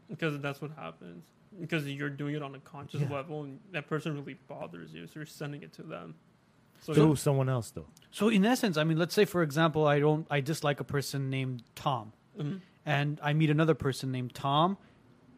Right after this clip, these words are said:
Speaker 2: Right, right off the bat, basically, subconsciously, I remember the Tom I don't like,
Speaker 1: Yeah.
Speaker 2: and I send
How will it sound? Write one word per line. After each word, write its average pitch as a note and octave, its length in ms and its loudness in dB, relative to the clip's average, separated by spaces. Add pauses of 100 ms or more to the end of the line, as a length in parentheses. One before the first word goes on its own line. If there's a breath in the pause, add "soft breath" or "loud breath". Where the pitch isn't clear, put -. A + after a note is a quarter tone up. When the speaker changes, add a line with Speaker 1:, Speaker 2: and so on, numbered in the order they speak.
(120)
Speaker 2:
Right, F3 400 6
right F3 160 8
off F3+ 120 4
the D#3+ 80 2
bat, D3+ 340 6
basically, D#3 600 0 (220)
subconsciously, D3 720 0
I C3+ 40 4
remember C#3 640 2 (360 loud breath)
the C#3+ 80 -2
Tom D3+ 260 6
I C3+ 80 4
don't C#3+ 260 2
like, C#3 340 4 (180)
Speaker 1:
Yeah. D#3 200 -2 (260)
Speaker 2:
and D#3 140 4
I D3+ 60 6
send D#3+ 400 4